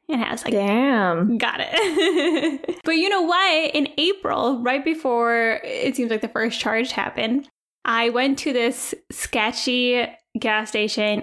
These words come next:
Speaker 1: in Santa Fe. It had nothing to do with the gas station either. It was just that I went to the credit card machine.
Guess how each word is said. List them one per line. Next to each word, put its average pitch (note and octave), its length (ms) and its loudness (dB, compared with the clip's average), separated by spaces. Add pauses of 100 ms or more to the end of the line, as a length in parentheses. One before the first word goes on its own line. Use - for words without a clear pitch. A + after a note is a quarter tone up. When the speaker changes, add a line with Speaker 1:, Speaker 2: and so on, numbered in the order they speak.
Speaker 1:
in A3+ 100 0
Santa G#3+ 320 0
Fe. G#3+ 540 0 (260)
It D4+ 120 0
had F4+ 120 2
nothing G#4 220 0
to - 0 -
do F#4 80 2
with D4 60 0
the C4+ 60 2
gas A#3+ 240 0
station B3 320 -2
either. - 380 -2
It B3+ 80 0
was C4 140 0
just C4+ 160 -2
that A#3+ 120 0
I A3+ 80 0
went A#3 240 0
to A3+ 580 0
the G#3+ 120 -2
credit F4 240 0
card A#3 200 -2
machine. - 540 -2